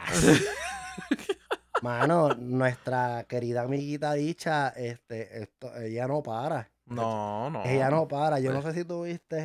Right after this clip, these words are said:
Speaker 2: en estos días.
Speaker 1: Ella no va a parar.
Speaker 2: Yo no sé si tú viste en estos, en estos días, antes de entrar ahí, días antes, ella está, ella hace live, cabrón, hasta guardando cosas en el carro.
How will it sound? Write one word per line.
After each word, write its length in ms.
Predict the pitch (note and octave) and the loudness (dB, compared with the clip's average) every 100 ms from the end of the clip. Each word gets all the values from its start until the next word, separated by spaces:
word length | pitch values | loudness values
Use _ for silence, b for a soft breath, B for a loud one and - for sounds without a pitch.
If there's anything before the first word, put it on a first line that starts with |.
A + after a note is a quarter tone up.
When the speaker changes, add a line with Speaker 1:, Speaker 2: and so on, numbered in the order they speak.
| D3+ | -4
Speaker 2:
en 80 | D3+ | -4
estos 440 | D#3+ - D#3 C#3+ | -6 -6 -8 -8
días. 440 | C#3+ D#3+ C#3+ B2 A2+ | -6 -2 -2 -2 -4
Speaker 1:
Ella 180 | A#2 A#2 | -2 0
no 100 | A#2+ | 2
va 80 | B2 | 4
a 60 | |
parar. 400 | B2 A#2+ G2+ B2 A3 - _ _ _ _ _ - | 4 2 2 -2 -8 -14 _ _ _ _ _ -6
Speaker 2:
Yo 120 | A#2+ | -2
no 80 | B2+ | 0
sé 80 | D3+ | -2
si 40 | |
tú 120 | C#3+ D#3 | -2 -2
viste 200 | D#3 D#3 D#3+ | -2 -2 0
en 60 | D#3 | -2
estos, 300 | D#3 C#3+ C3 _ - | -4 -8 -10 _ -6
en 140 | C#3 | -2
estos 300 | D3 - D3 | -2 -2 -6
días, 220 | C#3 C#3+ | -4 -2
antes 220 | B2 A#2+ C3+ | -2 -4 -4
de 60 | |
entrar 220 | C#3+ C#3+ C#3+ | -4 -2 -2
ahí, 220 | C#3+ C#3+ _ _ _ _ _ _ _ _ _ | -2 -6 _ _ _ _ _ _ _ _ _
días 340 | C#3+ E3 F#3 E3+ | 0 4 4 4
antes, 460 | F3 F3+ - C#3 - | 0 0 -2 -4 -4
ella 220 | C3 C3 | -2 -4
está, 320 | C#3+ - D3 D3 | -4 -2 -4 -4
ella 320 | A#2 B2+ C#3 F3 | -8 -2 0 0
hace 240 | F#3 G#3 | 0 0
live, 280 | F#3 F3 G#3+ - | 2 2 0 -2
cabrón, 400 | D3 C#3+ E3 F3+ | -2 0 -2 -6
hasta 180 | E3+ | -4
guardando 420 | C#3+ B2+ B2 B2 C3 | -4 -2 -2 -4 -6
cosas 340 | E3+ F3+ F3+ | -6 -6 -4
en 120 | E3+ | -2
el 140 | E3 - | -2 -4
carro. 520 | G2 A2+ A#2+ E2+ | -6 -6 -6 -10